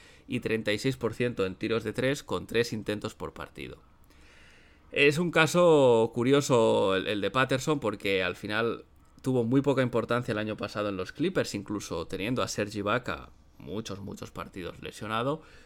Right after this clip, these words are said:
con lo cual, bueno, será interesante ver, ver lo que puede aportar. Al final, eh, es un jugador de que, que de no conseguir est-, un, un contrato este año con los Blazers puede quedarse fuera de la liga, con lo cual entiendo que va a dar su mejor versión para ello.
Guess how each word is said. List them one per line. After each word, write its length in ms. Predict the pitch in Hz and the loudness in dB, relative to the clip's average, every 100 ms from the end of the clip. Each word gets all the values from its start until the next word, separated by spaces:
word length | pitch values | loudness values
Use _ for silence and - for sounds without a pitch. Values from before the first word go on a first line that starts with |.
| - | -20
con 160 | - 95 | -8 -6
lo 160 | 85 - | -6 -2
cual, 360 | 104 113 123 - _ _ | 0 0 -4 -10 _ _
bueno, 300 | 110 98 - _ - | -4 -4 -6 _ -8
será 220 | 123 143 | 0 2
interesante 580 | 180 143 120 135 135 175 | 4 4 6 4 4 2
ver, 300 | 120 110 71 | 4 2 0
ver 180 | 104 104 | -2 -2
lo 100 | 110 | -2
que 120 | 104 | -4
puede 160 | 110 | -2
aportar. 500 | 95 95 95 113 135 | -2 -2 -4 0 2
Al 80 | 113 | 2
final, 600 | 92 95 95 101 104 95 - - - - | -2 -4 -2 0 0 -4 -10 -20 -20 -12
eh, 380 | - 73 62 50 - _ _ - - | -8 -6 -6 -10 -18 _ _ -20 -14
es 360 | 104 - 120 | -10 -6 -4
un 80 | 127 | -4
jugador 480 | 113 120 110 123 110 | -2 0 2 2 0
de 160 | 90 - | -4 -6
que, 720 | 92 90 82 76 65 53 - - - | -4 -2 -2 -4 -4 -8 -12 -18 -12
que 140 | 117 98 | -8 -4
de 120 | 98 | -2
no 180 | 113 123 | -2 0
conseguir 540 | 127 123 110 113 113 | -2 -2 -2 0 -2
est-, 260 | 101 - - | -2 -6 -12
un, 840 | 87 64 107 110 110 104 104 98 - - - - - - | -12 -10 -12 -8 -8 -8 -10 -12 -16 -20 -20 -20 -14 -8
un 120 | 120 | -4
contrato 540 | 110 104 120 120 113 | -2 0 2 2 0
este 180 | 104 - | -2 0
año 160 | 110 110 | 0 0
con 80 | |
los 140 | 101 101 | -2 0
Blazers 340 | 117 123 95 | 0 0 -6
puede 340 | - 113 110 107 | -4 0 2 0
quedarse 360 | 104 104 110 | 0 -2 -4
fuera 220 | 98 104 | -6 -4
de 40 | 101 | -2
la 120 | 98 | -2
liga, 340 | 107 127 156 | -2 -2 -2
con 120 | 165 76 | -2 -6
lo 100 | 87 | -4
cual 220 | 98 95 | -2 -2
entiendo 420 | 92 101 95 92 | -4 -6 -6 -6
que 140 | - 87 | -6 -6
va 160 | 90 | -4
a 40 | 90 | -4
dar 180 | 92 | -6
su 140 | - 98 | -8 -12
mejor 300 | 95 - 95 | -12 -12 -10
versión 380 | 95 - 98 - | -10 -10 -12 -8
para 260 | 92 98 | -6 -4
ello. 320 | 117 123 160 | -2 -2 -2